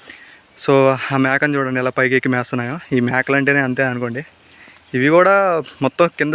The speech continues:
సైడ్ అంతా పడిపోయింది. ఒక షార్ట్ వీడియో చేస్తున్నాను, అది కూడా చూడండి. ఈ సైడ్ అంతా పడిపోయి ఉన్న దాన్ని మొత్తం మేము లాగైతే పైన వేసామన్నమాట. చూడండి ఎంత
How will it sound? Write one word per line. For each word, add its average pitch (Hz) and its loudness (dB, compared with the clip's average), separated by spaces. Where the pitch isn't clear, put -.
సైడ్ 143 2
అంతా 151 0
పడిపోయింది. 135 2
ఒక 131 -6
షార్ట్ 135 4
వీడియో 147 2
చేస్తున్నాను, 123 0
అది 127 0
కూడా 139 4
చూడండి. 127 2
ఈ 143 2
సైడ్ 147 2
అంతా 165 -2
పడిపోయి 156 2
ఉన్న 165 2
దాన్ని 156 0
మొత్తం 175 0
మేము 139 2
లాగైతే 151 2
పైన 147 2
వేసామన్నమాట. 127 0
చూడండి 135 2
ఎంత 123 0